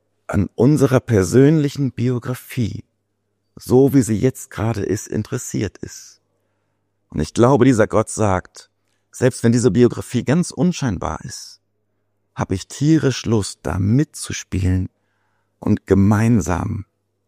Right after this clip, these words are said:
etwas im ganz normalen Leben zu verändern. Ich lade Sie gerne ein, noch ein wenig hier im Museum zu stöbern, sich die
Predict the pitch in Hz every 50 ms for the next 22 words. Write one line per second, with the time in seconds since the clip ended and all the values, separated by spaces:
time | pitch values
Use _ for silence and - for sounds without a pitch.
0 | _ _ - - - - - 101 92 - - 69 80 - - 101 117 110 - -
1 | 98 107 95 95 95 98 95 98 92 80 78 85 87 90 - - 98 98 - _
2 | _ _ _ _ _ _ _ _ _ _ _ - - - - - 117 - - -
3 | 110 101 101 - 85 - 95 98 - _ _ _ _ _ _ _ _ _ _ _
4 | _ _ _ _ _ _ _ _ _ _ _ _ _ _ _ _ _ _ _ _
5 | _ _ _ _ _ _ _ _ _ _ _ _ _ _ _ _ _ _ _ _
6 | _ - - - - 123 131 123 101 120 98 120 120 135 139 120 82 117 131 127
7 | 123 113 113 110 - 92 113 101 117 120 117 104 - 120 123 67 82 107 110 110
8 | 101 90 107 110 113 117 120 110 - - 107 - - - - 131 135 131 135 139
9 | 110 123 113 107 107 104 104 95 90 110 101 - - 113 90